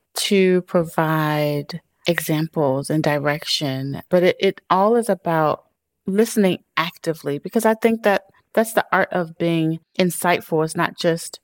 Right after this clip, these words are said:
having an idea, but it really is listening to what's around me, what my environment is saying, what my body is feeling, what my, my brain is doing, what,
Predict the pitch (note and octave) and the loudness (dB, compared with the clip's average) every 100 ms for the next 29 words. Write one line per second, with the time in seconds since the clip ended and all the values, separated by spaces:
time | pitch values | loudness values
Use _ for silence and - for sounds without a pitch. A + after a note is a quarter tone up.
0 | _ - G#3 G#3 G3 E3 C#3+ D3 D#3 D3+ | _ 0 0 2 -4 -4 -4 -6 -6 -4
1 | D#3+ G3+ G3+ G3 F3+ E3 D#3+ D#3 D#3+ E3+ | -6 -6 -6 -4 -4 -4 -4 -4 -2 -6
2 | D3+ C#3+ C#3+ - D#3 C#3+ C#3+ C#3 - E3 | -6 -8 -10 -12 -12 -12 -12 -14 -8 -8
3 | - D#3+ D#3 D3 D3+ C#3+ C3+ - - E3 | -6 -6 -4 -4 -6 -8 -14 -10 -10 -8
4 | D3+ C#3+ C3 C3 C#3+ C#3 C#3+ - C#3+ C#3 | -10 -6 -4 -2 -4 -8 -10 -10 -10 -10
5 | C3+ - E3+ - C3+ C#3+ C#3+ - - C3+ | -10 -8 -8 -2 -2 -2 -6 -12 -10 -8
6 | C#3+ - F3 D3+ E3 _ _ _ _ E3 | -6 -2 -2 -2 -6 _ _ _ _ 0
7 | D3+ D3+ D#3 E3 D#3+ D3+ D3+ D3 C#3+ E3 | 0 -2 -2 0 -2 -4 -8 -6 -2 0
8 | - | 0